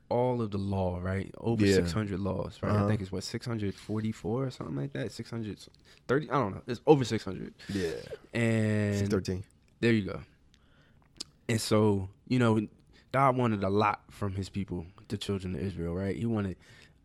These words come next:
Speaker 1: I mean, circumcision. You be laughing at me talking
Speaker 2: Yeah.
Speaker 1: about why you
Speaker 2: Jay
Speaker 1: always
Speaker 2: be
Speaker 1: talk
Speaker 2: talking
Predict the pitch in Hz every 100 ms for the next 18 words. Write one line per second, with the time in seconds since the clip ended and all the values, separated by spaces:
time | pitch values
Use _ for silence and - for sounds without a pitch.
0 | _ 104 101 - - 131 127 117 120 120
1 | 117 127 127 110 117 113 101 120 113 -
2 | 110 107 98 92 101 104 - - 160